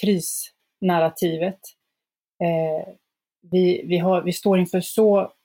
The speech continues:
ofattligt svåra kriser att vi måste samla oss i mitten. Vi måste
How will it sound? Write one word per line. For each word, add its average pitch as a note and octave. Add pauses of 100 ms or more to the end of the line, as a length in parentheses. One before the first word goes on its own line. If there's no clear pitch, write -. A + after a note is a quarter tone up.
(100)
ofattligt F3+
svåra E3+
kriser F3
att E3+
vi E3
måste D#3+
samla D#3+
oss -
i E3
mitten. F3+
Vi F3
måste E3